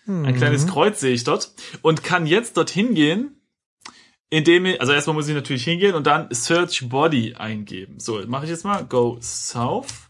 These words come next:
Speaker 2: Genau, dann zeigt er irgendwie das Inventar von mir an.
Speaker 1: Und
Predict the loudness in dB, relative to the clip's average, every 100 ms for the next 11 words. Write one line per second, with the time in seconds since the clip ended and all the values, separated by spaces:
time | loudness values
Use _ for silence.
0 | _ _ 0 2 4 2 4 2 4 4
1 | 6 4 6 2 2 4 4 4 2 0
2 | 0 -4 -8 -16 -16 _ 0 4 4 4
3 | -2